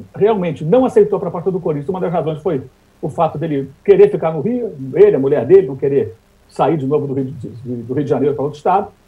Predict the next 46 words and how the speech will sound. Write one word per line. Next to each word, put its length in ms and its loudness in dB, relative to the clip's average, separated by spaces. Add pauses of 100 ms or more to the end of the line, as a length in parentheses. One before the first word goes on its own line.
Isso 200 -6
pesou, 440 4
claro 280 -2
que 60 -10
também 180 -4
pesam 260 0
outras 220 -4
questões, 400 -4
né? 100 -8 (240)
Talvez 240 -4
a 60 -4
própria 280 -8
situação 340 -8
do 100 -10
Corinthians 280 -6
tenha 140 -4
pesado, 340 -4
apesar 280 -4
da, 220 -4 (360)
da 140 -2
nota 300 0
que 100 -6
ele 80 -2
emitiu, 380 -6 (200)
toda 180 -6
gentil 360 -6
com 160 -6
o 20 -10
clube, 320 -6
como 140 -6
deve 180 -2
ser, 280 -2 (420)
né? 180 -10
Agradecendo 540 -4
a 20 -4
oportunidade, 640 -4
e 40 0
assim 200 -4
tem 160 -4
que 80 -12
ser, 180 -10
com, 200 -6
com 100 -12
respeito 340 -4
ao 60 -4
Corinthians. 420 -4